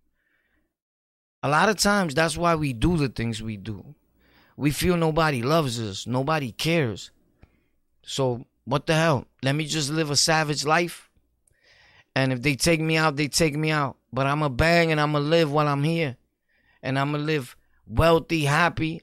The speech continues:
at other people's expense. You look stupid. You're a bum. And I was a bum too. So if you going around robbing people, sticking people up,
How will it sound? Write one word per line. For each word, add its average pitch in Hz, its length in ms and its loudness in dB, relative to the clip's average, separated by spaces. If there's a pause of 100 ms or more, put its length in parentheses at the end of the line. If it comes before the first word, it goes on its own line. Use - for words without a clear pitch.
at 139 140 0
other 156 220 0
people's 151 440 -4
expense. 139 680 -2 (240)
You 143 100 -2
look 180 220 0
stupid. 196 480 0
You're 151 260 -2
a 165 60 2
bum. 135 480 2 (1600)
And 156 140 0
I 180 80 4
was 190 220 4
a 165 80 4
bum 170 280 2
too. 196 460 2
So 165 220 0
if 151 160 0
you 180 100 -4
going 196 320 4
around 185 480 2
robbing 170 440 2
people, 185 340 -2
sticking 170 420 -6
people 165 460 -6
up, 170 180 -2